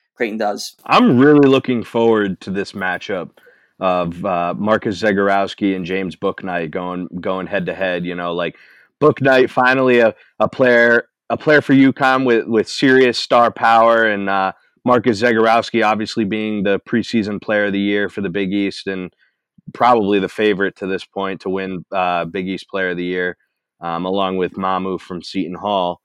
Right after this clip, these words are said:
Speaker 2: But Bouknight, Bouknight is, is looking to drive, jump onto the scene and really lay his co-, lay his, uh, foundation. He, he didn't make first team All Big East, which I know bothered him. He got second team, and he made that known on social media, which was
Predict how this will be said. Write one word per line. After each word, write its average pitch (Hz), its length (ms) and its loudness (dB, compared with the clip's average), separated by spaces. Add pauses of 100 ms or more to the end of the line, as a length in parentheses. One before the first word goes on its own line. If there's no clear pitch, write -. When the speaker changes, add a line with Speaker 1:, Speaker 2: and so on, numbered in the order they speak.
(320)
Speaker 2:
But 101 320 2
Bouknight, 147 600 4 (100)
Bouknight 175 520 2
is, 139 200 0
is 131 220 0
looking 156 300 2
to 135 60 2
drive, 139 380 4 (240)
jump 139 260 0
onto 147 280 4
the 131 100 -2
scene 135 460 -4
and 110 160 -4 (280)
really 139 260 6
lay 127 260 6
his 127 140 2
co-, - 340 -4
lay 127 340 2
his, 123 260 2
uh, 117 360 4 (340)
foundation. 127 680 2
He, 120 120 0
he 117 140 0
didn't 131 280 0
make 135 220 0
first 127 320 0
team 131 220 -2
All 123 100 2
Big 120 240 0
East, 127 280 0
which 120 180 -4
I 113 100 -2
know 117 240 0
bothered 113 460 2
him. 123 160 -4
He 117 60 -4
got 110 140 0
second 113 380 -6
team, 120 320 -6
and 107 220 -8 (300)
he 123 100 2
made 117 200 2
that 117 140 4
known 120 320 0
on 113 100 -2
social 120 360 -4
media, 120 400 0
which 127 200 -4
was 104 260 -6